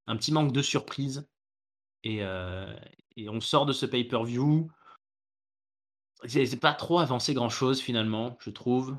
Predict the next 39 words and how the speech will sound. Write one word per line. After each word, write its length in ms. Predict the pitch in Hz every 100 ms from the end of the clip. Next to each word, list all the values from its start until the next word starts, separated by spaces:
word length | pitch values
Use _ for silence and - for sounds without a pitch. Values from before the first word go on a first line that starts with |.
| -
Euh, 160 | - - - - -
voilà, 440 | 104 104 110 120 104
bon, 200 | 104 117
ben, 260 | 104 98
Rhea 220 | 95 101
Ripley, 640 | 98 101 - 107 117 120 113
euh, 240 | 101 101 101
Bianca 340 | 110 101 101
Belair, 520 | 104 101 101 120 110 101
toujours 240 | - 110
championne, 680 | - 110 - 110 107 123 123
euh, 160 | 101 101 _ _ _ _ _ _ _ _ _ -
Bobby 260 | 107 104 107
Lashley, 380 | 104 - 113
Roman 300 | 117 113 104
Reigns, 140 | 98 117
toujours 340 | - 117 107
costaud. 400 | - 104 - 107
Bon, 240 | 113 95 113 _
ok, 200 | 110 110 110 113
mais, 280 | 101 101
euh, 200 | 98 92 95
ça, 200 | - -
c'est 180 | - 110
pas 140 | 139
un 200 | 123 107
pay-per-view 420 | 104 120 120 120
révolutionnaire. 640 | 131 120 117 117 107 117 143
Alors 140 | 101
peut-être 180 | 120 117
que 80 | 104
Hell 140 | 101
in 40 |
a 60 | 101
Cell 200 | - 110
va 160 | 98 92
changer 280 | - 107
la 80 | 104
donne. 320 | 104 127 107